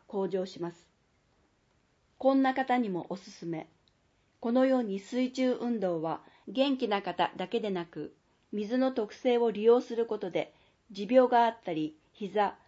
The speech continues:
腰、肩などの関節に痛みがあったりして、陸上での運動が難しい方にもおすすめしています。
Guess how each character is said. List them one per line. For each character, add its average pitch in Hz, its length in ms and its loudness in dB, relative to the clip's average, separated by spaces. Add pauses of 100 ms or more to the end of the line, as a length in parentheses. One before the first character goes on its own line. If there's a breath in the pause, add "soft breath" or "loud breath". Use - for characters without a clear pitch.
(140)
腰、 202 540 -8 (320 soft breath)
肩 254 240 0
な 220 160 2
ど 190 80 0
の 165 140 -2
関 233 260 -4
節 240 240 -4
に 214 140 -4
痛 226 280 -2
み 233 140 -2
が - 160 -2
あ 220 80 -2
っ 226 120 -4
た 185 120 -4
り 170 100 -6
し - 80 -18
て、 - 300 -4 (360 soft breath)
陸 214 300 -4
上 247 220 4
で 240 100 -2
の 196 220 -2
運 220 240 -2
動 214 180 2
が 202 220 2 (180)
難 202 400 -4
し 254 180 -12
い 233 40 -8
方 233 240 -4
に 208 100 -4
も 170 200 -4
お 185 60 -6
す - 140 -14
す 220 100 -8
め 214 140 -6
し - 60 -18
て 190 160 -6
い 175 60 -2
ま 165 120 -4
す。 - 160 -20